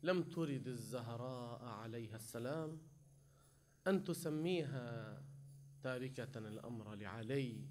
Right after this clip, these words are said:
فلم يرد أن يسميها تاركا الأمر للنبي. لا يتقدمون على النبي،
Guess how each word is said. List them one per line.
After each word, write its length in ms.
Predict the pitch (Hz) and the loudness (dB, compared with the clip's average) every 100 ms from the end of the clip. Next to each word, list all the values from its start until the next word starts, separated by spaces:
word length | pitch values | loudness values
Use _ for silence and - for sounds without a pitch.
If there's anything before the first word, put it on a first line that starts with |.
| - | -2
فلم 260 | 143 135 113 | 2 2 2
يرد 320 | 117 113 104 | -2 -2 -4
أن 140 | 113 113 | -4 -6
يسميها 680 | 107 110 107 117 113 104 104 | -6 -8 -6 -6 -6 -6 -6
تاركا 520 | 104 104 101 101 104 | -6 -6 -6 -6 -6
الأمر 500 | 101 101 123 110 110 | -6 -4 -2 -2 -4
للنبي. 720 | 107 110 117 131 165 151 135 - - - - - - | -4 -2 6 10 10 8 2 -8 -16 -20 -20 -2 10
لا 100 | 190 | 12
يتقدمون 800 | 165 139 135 120 117 131 143 139 | 10 6 -2 -2 0 2 4 6
على 220 | 135 143 | 8 8
النبي، 520 | 143 139 175 214 247 | 6 6 8 8 6